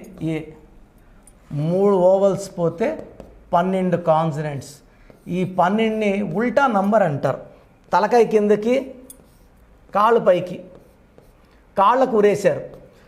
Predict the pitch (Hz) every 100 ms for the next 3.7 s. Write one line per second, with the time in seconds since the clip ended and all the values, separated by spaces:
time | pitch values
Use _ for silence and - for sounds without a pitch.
0 | _ 190 190 196 208 240 226 214 233 -
1 | 196 220 240 208 202 208 202 220 208 202
2 | 202 202 202 196 190 190 190 208 208 202
3 | 202 190 190 190 202 180 240